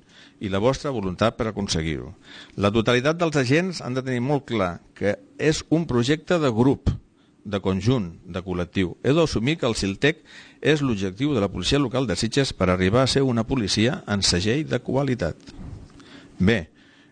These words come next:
només queda donar-vos les gràcies per la vostra bona feina i encoratjar-vos a seguir treballant en aquesta línia de policia de proximitat,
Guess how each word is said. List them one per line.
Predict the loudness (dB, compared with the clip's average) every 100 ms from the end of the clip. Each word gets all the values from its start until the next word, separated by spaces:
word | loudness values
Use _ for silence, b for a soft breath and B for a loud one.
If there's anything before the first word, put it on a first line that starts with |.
| _
només | -2 0 0
queda | 2 2 2
donar-vos | 2 2 2
les | 2
gràcies | 0 0 -2 -2
per |
la | 0
vostra | 0 0 2
bona | 2 0
feina | 0 0 -2 -2
i | -2
encoratjar-vos | 0 2 0 2 0 2 0 -4 -6
a | -8
seguir | -4 -2 0
treballant | 2 2 2 0
en |
aquesta | -2 -2 -2
línia | 0 0
de | -2 -2
policia | -2 0 2 2
de | 2
proximitat, | -2 -6 -4 0 0 -2